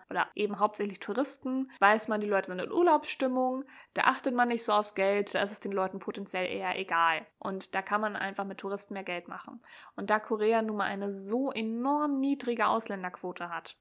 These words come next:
die letzten Zahlen, die ich habe, ich weiß nicht, ob die auch noch aktuell sind, wahrscheinlich eher nicht,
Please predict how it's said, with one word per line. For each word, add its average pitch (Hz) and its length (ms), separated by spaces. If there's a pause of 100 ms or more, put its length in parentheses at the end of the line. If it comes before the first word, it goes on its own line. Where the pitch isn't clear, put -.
(420)
die 214 80
letzten 214 400
Zahlen, 226 380
die 226 80
ich 220 120
habe, 202 140
ich 190 100
weiß 196 220
nicht, 202 140
ob - 80
die - 80
auch 196 80
noch 190 120
aktuell 202 400
sind, 220 140
wahrscheinlich 196 460
eher 196 180
nicht, 285 300